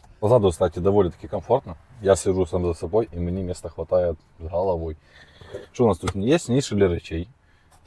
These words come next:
є ручки, щоб держатися, є зафікси, є підлокітник з двома підстаканниками. Шкіряний салон в гарному стані, в принципі, не зачуханий, не зашарпаний, так що все окей.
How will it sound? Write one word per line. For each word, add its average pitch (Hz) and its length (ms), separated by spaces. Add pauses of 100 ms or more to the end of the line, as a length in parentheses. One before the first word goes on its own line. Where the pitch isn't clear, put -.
(160)
є 123 160 (100)
ручки, 87 320
щоб 92 180
держатися, 110 500 (100)
є 110 180
зафікси, 101 680
є 120 100
підлокітник 98 720 (1500)
з 98 60
двома 104 200
підстаканниками. 95 840 (320)
Шкіряний 110 440
салон 92 300
в 85 40
гарному 90 320
стані, 170 280
в - 40
принципі, 87 380
не 87 160
зачуханий, 85 440
не 82 100
зашарпаний, 85 520
так 85 140
що - 100
все - 180
окей. 82 300